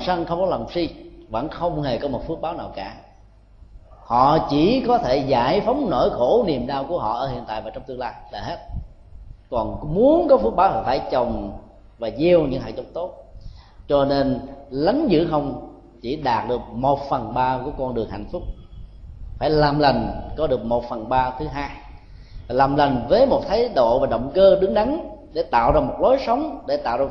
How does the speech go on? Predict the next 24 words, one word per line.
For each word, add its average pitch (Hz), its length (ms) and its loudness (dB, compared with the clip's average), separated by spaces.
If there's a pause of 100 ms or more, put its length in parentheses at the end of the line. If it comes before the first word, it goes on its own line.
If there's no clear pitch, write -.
(580)
cung 214 240 2
cách 262 200 0
hành 131 260 -2
xử 131 240 0 (640)
có 185 60 2
giá 196 220 4
trị, 247 400 2 (1500)
thì 101 80 -12
mới 165 400 6
có 247 80 4
thể 131 220 2
hoàn 123 280 4
thiện 110 240 -2
một 120 260 -2
phần 110 200 -6
ba 113 220 -4
còn 98 160 -6
lại. 87 200 -8 (580)
Cho 139 80 -2
nên 131 100 -2
con 180 220 4
đường 160 180 6
hạnh 110 300 -2
phúc 262 100 0